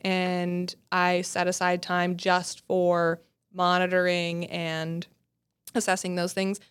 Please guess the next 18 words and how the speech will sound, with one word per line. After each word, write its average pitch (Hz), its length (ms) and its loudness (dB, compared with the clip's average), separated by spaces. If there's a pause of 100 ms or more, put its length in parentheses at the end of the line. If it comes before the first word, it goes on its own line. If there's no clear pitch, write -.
(140)
Some 247 100 2
of 277 100 4
my 269 180 4
nurse 226 400 4
managers 240 600 2
have 208 200 -2
figured 196 280 0
out 180 240 4
what 190 260 2
times 202 460 2
of - 140 -20
the 208 60 -4
day 185 340 2
I 208 180 4
answer 202 320 0
emails, 220 500 2
so - 300 2
they 202 360 2